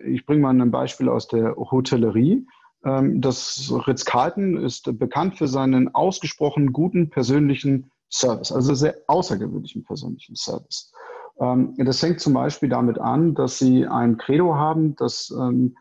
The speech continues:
beinhaltet, ähm, aus Mitarbeitersicht, „We are ladies and gentlemen,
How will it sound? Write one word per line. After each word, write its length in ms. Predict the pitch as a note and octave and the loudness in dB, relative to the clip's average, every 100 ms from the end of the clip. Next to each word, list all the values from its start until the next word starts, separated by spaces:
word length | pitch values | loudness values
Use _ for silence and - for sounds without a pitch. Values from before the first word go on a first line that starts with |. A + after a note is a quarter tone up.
| - | -4
beinhaltet, 840 | A#2+ C3+ D3+ D3 D#3 D#3+ D#3 - - | 0 2 2 2 0 2 0 -2 -6
ähm, 340 | C3 B2+ - - | -2 0 0 -2
aus 420 | - B2 - - _ | -2 -2 -4 -12 _
Mitarbeitersicht, 920 | - A2 C3 F3 D#3 D#3 D#3+ D3 D#3 | 0 2 2 0 0 0 0 0 0
„We 300 | A#2 A2+ C#3 | 0 2 2
are 100 | D#3 | 2
ladies 340 | D3 D3+ D#3+ D#3 | 0 0 0 0
and 160 | D3 | -2
gentlemen, 680 | C#3+ D#3 D3+ D3+ D#3+ F3 - | 0 0 2 2 2 0 -4